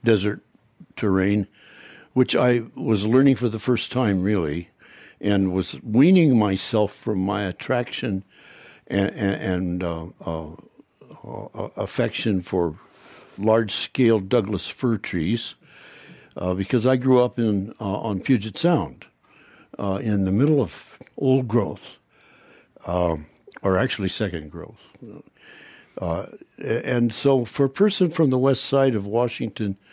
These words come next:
uh, uh, to get over to the east side of Washington or Oregon or, or into Nevada is a shock. It's just a plain shock. There's no vegetation, uh, until you learn how to look at it and look how to see it. So that was part of my own exercise, was discovering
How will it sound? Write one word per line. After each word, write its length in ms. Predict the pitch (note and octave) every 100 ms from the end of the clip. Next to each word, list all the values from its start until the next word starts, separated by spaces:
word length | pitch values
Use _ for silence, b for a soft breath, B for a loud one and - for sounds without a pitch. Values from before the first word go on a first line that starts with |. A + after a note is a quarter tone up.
| B B B B B
uh, 360 | F#2+ F#2+ F#2 F#2+ - _ -
uh, 280 | F#2+ F#2 F#2
to 100 | -
get 220 | G2+ C3+ B2+
over 320 | C3+ C3+ B2
to 200 | - A#2
the 240 | G#2+ D#3+
east 160 | E3 -
side 300 | C#3+ B2+ A#2
of 160 | F#2+
Washington 540 | F#2 G#2+ A2+ - A2+ A2+
or 100 | A#2
Oregon 460 | A2 A2 A2+ A#2
or, 220 | A2 G#2+ -
or 220 | A2+ G2+
into 200 | G2+ G#2
Nevada 560 | G2 F#2 G2 F#2+ G2 - B B B
is 160 | B2 F#2+
a 40 |
shock. 460 | G#2 - E2 - - _ _ _ b b b b b -
It's 140 | A2
just 200 | - B2
a 60 | A2+
plain 240 | - G#2
shock. 320 | F#2+ G#2+ D2+
There's 220 | - A2 B2
no 100 | A#2+
vegetation, 760 | G#2+ F#2 F#2+ A2+ G#2 - F2 - B B B B B B -
uh, 380 | F#2 E2+ G2+ A2+ -
until 420 | - C3 - C#3
you 200 | A#2+ A#2+
learn 400 | C3 F3 A#2+ F2+
how 140 | A2 A2+
to 40 |
look 320 | G#2 C3+ D3+ G2+
at 160 | F2
it 160 | F2+ -
and 220 | G2+ G#2
look 160 | A#2+ -
how 120 | A2
to 100 | G2
see 200 | - -
it. 220 | - -
So 240 | - B2 A#2
that 180 | E3 G#3
was 120 | D#3+
part 280 | - D#3+ C3+
of 40 |
my 140 | A#2+ A#2
own 220 | C3 B2
exercise, 800 | F#2 - - - F#2 E2+ F2 -
was 140 | F#2
discovering 720 | - G2+ - - A#2+ A2+ G2